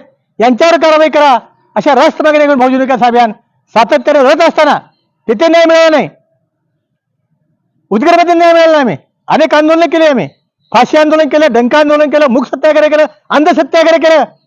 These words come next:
निदर्शनं केले, दोन वेळा आमरण उपोषण झाली, कार्यकर्त्याची प्रकृती खालावली, तरी याची दखल शासनाने घेतली नाही. म्हणून आता आपण, आम्हाला छत्रपती संभाजीनगरमध्ये न्याय मिळेल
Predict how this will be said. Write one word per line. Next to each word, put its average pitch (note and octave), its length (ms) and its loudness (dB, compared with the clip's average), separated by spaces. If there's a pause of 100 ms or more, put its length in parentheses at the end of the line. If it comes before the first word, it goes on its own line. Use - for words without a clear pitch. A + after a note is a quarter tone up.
(880)
निदर्शनं F4 460 0
केले, E4 280 0 (840)
दोन D4 220 0
वेळा E4+ 220 2
आमरण F4 180 2
उपोषण E4+ 300 0
झाली, E4 240 0 (1200)
कार्यकर्त्याची D#4+ 480 0
प्रकृती F4 420 0
खालावली, F4 360 2 (720)
तरी D4+ 120 0
याची D#4+ 160 0
दखल D4 260 0
शासनाने C4 360 -2
घेतली A#3+ 260 -4
नाही. D4 200 0 (540)
म्हणून C4+ 160 0
आता E4 200 0
आपण, E4 280 0 (460)
आम्हाला C#4+ 300 0 (160)
छत्रपती E4 460 -2
संभाजीनगरमध्ये D#4+ 760 0
न्याय E4 200 2
मिळेल D4+ 240 0